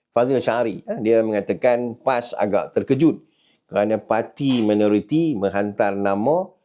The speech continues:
calon menteri besar. Kenapa dia tak sebut secara langsung Bersatu? Okey. Ah, mungkin dia tidak mahu menghangatkan suasana. Ah, sampai sekarang juga kan kepimpinan Bersatu di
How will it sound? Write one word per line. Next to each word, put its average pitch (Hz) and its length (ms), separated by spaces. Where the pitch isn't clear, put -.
calon 110 240
menteri 92 240
besar. - 320
Kenapa 151 320
dia 147 160
tak 98 160
sebut 117 480
secara 110 240
langsung 110 560
Bersatu? 95 400
Okey. 113 380
Ah, 113 480
mungkin 202 480
dia 113 240
tidak 101 320
mahu 117 480
menghangatkan 95 720
suasana. 85 560
Ah, 127 160
sampai 123 320
sekarang 135 400
juga 165 240
kan 139 160
kepimpinan 120 640
Bersatu 113 480
di 95 240